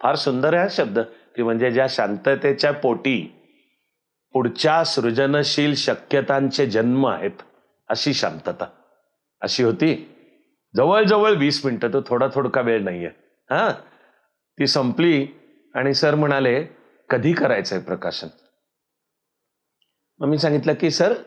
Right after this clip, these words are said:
आपल्या सोयीनुसार, पण माझ्या मनात रविवार अमुक अमुक अशी अशी तारीख आहे."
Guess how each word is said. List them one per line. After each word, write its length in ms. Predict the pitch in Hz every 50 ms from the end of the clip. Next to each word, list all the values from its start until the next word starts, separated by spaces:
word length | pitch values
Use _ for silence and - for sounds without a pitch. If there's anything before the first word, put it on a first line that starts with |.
| - -
आपल्या 340 | - 110 - - 120 131 131
सोयीनुसार, 580 | 127 - 123 117 120 123 123 120 - 131 123 120
पण 180 | 113 143 143
माझ्या 340 | 143 123 104 101 98 127 131
मनात 260 | 127 113 110 127 135 127
रविवार 480 | 120 104 107 107 107 110 113 127 135 131
अमुक 340 | 110 95 104 123 120 -
अमुक 260 | 113 104 117 123 117 113
अशी 220 | 95 - - 120
अशी 220 | 104 95 - 156
तारीख 480 | 151 151 - 151 113 95 90 80 - -
आहे." 60 | 87